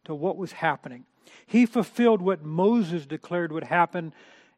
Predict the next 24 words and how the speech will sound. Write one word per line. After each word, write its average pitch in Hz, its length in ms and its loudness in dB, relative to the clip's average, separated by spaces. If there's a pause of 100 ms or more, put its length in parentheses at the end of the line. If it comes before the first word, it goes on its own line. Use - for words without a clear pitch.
(120)
back 185 240 2
in 170 80 -4
the 170 80 -6
book 143 480 -8
of 135 140 -6
Deuteronomy, 165 680 -2
chapter 170 460 -6
eighteen, 170 480 -4
verse 147 240 -8
fifteen, 147 560 -8
that 139 240 -14 (140)
that 175 260 -2
prophet 202 680 0
would 165 240 -6
come 202 280 0
into 175 260 -4
town. 139 540 -6 (840)
He 180 200 0
would 190 200 2
be 180 160 -2
that 156 280 2
one, 151 400 -4
that 151 260 -4
Messiah. 135 600 -8